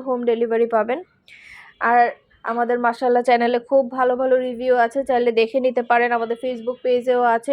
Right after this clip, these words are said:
শপিং ব্লগ by আনিকা। সব কিছু আপনারা দেখে শুনে আমাদের কাছে অর্ডার করতে পারেন। আর ডেলিভারি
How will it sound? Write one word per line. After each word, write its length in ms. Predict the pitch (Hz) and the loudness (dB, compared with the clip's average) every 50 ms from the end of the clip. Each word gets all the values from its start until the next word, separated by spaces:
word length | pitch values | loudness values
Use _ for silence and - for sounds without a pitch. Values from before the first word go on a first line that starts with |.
| 285 285 | -2 0
শপিং 260 | 294 247 233 254 254 247 240 233 | 0 0 0 0 -2 -4 -2 0
ব্লগ 160 | 247 233 226 226 | 2 2 2 2
by 100 | 240 240 233 226 | 2 2 2 0
আনিকা। 280 | 220 220 220 226 254 277 330 330 - | 0 -4 -6 -6 -4 -4 -4 -6 -6
সব 140 | 294 254 247 - - | -8 -8 -8 -8 -10
কিছু 200 | - 262 254 - 269 247 233 | -12 -12 -6 -4 -2 -2 -2
আপনারা 280 | 240 240 240 233 247 240 220 226 | -2 -2 -4 -2 -2 -2 0 -2
দেখে 180 | 226 226 254 254 247 | -2 -2 -4 -6 -4
শুনে 160 | 262 247 240 240 226 | -4 -4 -2 -2 -2
আমাদের 200 | 220 220 220 226 233 | -2 -4 -4 -4 -6
কাছে 140 | 226 233 247 226 | -6 -4 -4 -4
অর্ডার 180 | 220 226 247 247 | -2 -4 -4 -6
করতে 180 | 262 240 240 247 233 240 | -6 -6 -6 -4 -2 -2
পারেন। 200 | 233 233 240 233 226 | 0 0 -2 -2 -4
আর 80 | 208 220 220 | -4 -2 0
ডেলিভারি 360 | 233 240 233 240 247 247 247 | 0 0 0 0 0 0 0